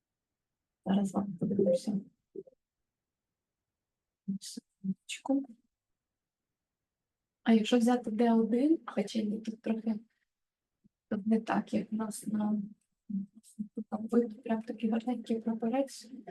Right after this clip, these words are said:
Зараз ми подивимося. Ну, шістдесят один і вісім ще не кольнули, так, ось цей рівень.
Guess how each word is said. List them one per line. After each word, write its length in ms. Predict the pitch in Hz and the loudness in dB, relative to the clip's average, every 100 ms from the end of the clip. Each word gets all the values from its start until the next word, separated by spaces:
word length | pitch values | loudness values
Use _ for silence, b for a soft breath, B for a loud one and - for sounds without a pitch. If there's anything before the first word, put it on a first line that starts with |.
| - _ _ _ | -18 _ _ _
Зараз 540 | 214 214 233 247 - | -12 -6 -2 -4 -6
ми 240 | 214 220 254 - - | -6 -4 -4 -6 -2
подивимося. 1000 | 226 233 233 226 226 208 - - 214 214 - _ _ _ _ _ _ _ _ _ _ _ _ _ _ _ _ _ _ _ _ _ _ _ _ _ _ _ _ _ _ _ _ _ _ _ _ _ _ _ _ _ _ _ | 2 4 4 4 4 0 -12 -14 -12 -12 -14 _ _ _ _ _ _ _ _ _ _ _ _ _ _ _ _ _ _ _ _ _ _ _ _ _ _ _ _ _ _ _ _ _ _ _ _ _ _ _ _ _ _ _
Ну, 200 | 247 302 - | 4 4 4
шістдесят 600 | - 240 226 - 269 269 | 2 2 4 6 6 6
один 260 | 214 240 226 | 4 6 6
і 60 | |
вісім 640 | 220 226 - 220 196 196 - _ _ _ _ _ _ _ _ _ - | 6 4 2 2 4 2 -2 _ _ _ _ _ _ _ _ _ -10
ще 260 | - 226 | 0 6
не 140 | 226 202 | 6 6
кольнули, 680 | 190 196 180 175 175 226 | 6 6 4 2 2 2
так, 300 | 220 196 247 - - | 2 2 2 -2 2
ось 300 | 196 190 - | 2 2 0
цей 220 | 190 185 | 2 2
рівень. 380 | 180 180 - | 2 -4 -10